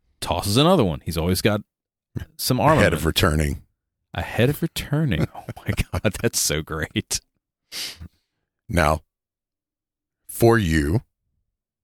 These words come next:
Speaker 2: what's the next one?
Speaker 1: Oh, beholder powers, of course, for the Fomorian. It's got eye power.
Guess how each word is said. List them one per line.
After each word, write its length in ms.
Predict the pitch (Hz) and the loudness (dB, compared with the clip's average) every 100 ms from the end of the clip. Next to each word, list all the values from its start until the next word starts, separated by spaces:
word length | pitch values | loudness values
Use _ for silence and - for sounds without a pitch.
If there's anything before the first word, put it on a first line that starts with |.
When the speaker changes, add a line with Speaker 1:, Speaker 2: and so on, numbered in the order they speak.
| _ _ _ | _ _ _
Speaker 2:
what's 260 | 90 90 - | 0 0 2
the 100 | 92 | 2
next 300 | 78 69 - | 2 -2 -8
one? 100 | - - | -4 2
Speaker 1:
Oh, 220 | 120 - _ | 4 2 _
beholder 440 | 107 87 107 135 | 0 4 6 6
powers, 440 | 101 80 69 62 - | 2 0 -4 -6 -10
of 120 | - | -4
course, 320 | - 113 92 | 4 4 4
for 120 | - | 2
the 80 | 80 | -4
Fomorian. 600 | - 85 82 110 110 78 | -4 -2 2 2 2 0
It's 120 | - - | -4 0
got 160 | 120 | 2
eye 200 | 104 120 | 4 2
power. 340 | - 98 87 | 2 0 0